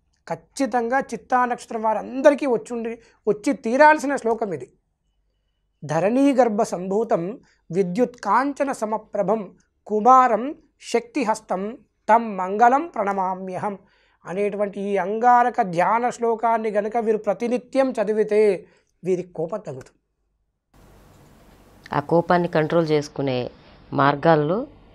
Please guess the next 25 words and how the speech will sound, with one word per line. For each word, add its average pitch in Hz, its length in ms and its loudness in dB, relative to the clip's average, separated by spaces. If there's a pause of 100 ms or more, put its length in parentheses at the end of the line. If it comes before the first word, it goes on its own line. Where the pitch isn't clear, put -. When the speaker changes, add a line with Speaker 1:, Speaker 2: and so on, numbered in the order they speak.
(300)
Speaker 1:
ఇది, 240 120 -4
ఇది 247 200 -4
ముఖ్యమైన 226 600 0
మార్గము. 175 460 -4 (280)
ఇంకా 214 160 -2
నేను 226 140 0
మళ్ళీ 240 220 2
చెప్పా, 254 240 2
అలా 240 200 6
అని 254 120 2
చెప్పి 262 180 2
ఇది 262 80 4
ఒక్కటి 262 240 4
చదువుతున్నా 277 380 4
మిగతావి 262 520 2
చేయొద్దు 254 280 4
అని 254 100 4
అనుకోదు. 233 440 0 (420)
ఖచ్చితం-, 262 580 -4
ఖచ్చితంగా 277 720 -2
సద్గ్రంథ 240 460 0
పఠనం 226 340 -2
కూడా 233 180 -2
చేయాలి 170 280 -8
వీరు. 147 160 -16